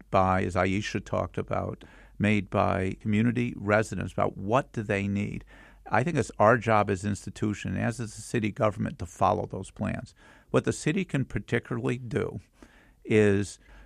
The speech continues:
sit at the table around planning around, uh, community needs and bring capital into these neighborhoods. And I would say the last one is making sure that every school in Chicago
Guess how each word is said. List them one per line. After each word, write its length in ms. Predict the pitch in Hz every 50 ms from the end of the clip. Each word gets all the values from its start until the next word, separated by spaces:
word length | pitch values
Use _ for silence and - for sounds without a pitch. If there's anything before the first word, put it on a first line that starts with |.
| - -
sit 320 | - - - - 135 127
at 120 | 135 - -
the 80 | -
table 520 | - - - 123 117 113 107 117 117 110 -
around 460 | 101 104 95 101 95 95 98 95 95
planning 560 | - - - - 110 107 107 117 131 135 139 139
around, 580 | - 107 104 104 101 104 101 101 101 101 - - - -
uh, 460 | 104 95 92 95 95 95 95 101 104 - -
community 380 | - - 110 107 104 104 98
needs 360 | 95 98 98 104 117 120 - - - - - - - - -
and 220 | - 110 107 101 90
bring 360 | - 120 120 123 135 139 135 -
capital 720 | - - 123 117 110 110 - - 117 113 104 104 - - _ -
into 320 | - 110 110 110 - - 107
these 440 | - 104 101 101 101 101 - - -
neighborhoods. 640 | 104 98 98 104 - 104 98 - - 90 - - - - - - - - - -
And 80 | 123
I 40 | 131
would 80 | 123 113
say 100 | 131 123
the 100 | 117 110
last 380 | 107 120 127 147 143 - -
one 180 | 120 107 101 101
is 240 | 101 101 92 - -
making 460 | 117 104 104 123 123 - - 151 147
sure 380 | - - - 113 110 101 98
that 160 | 95 90 90 - - -
every 300 | 110 113 113 120 120 120
school 600 | - - - - 113 107 101 98 92 95 101 - - - - -
in 120 | 107 113
Chicago 760 | 110 - 120 - - - 120 113 117 117 - - 82 - -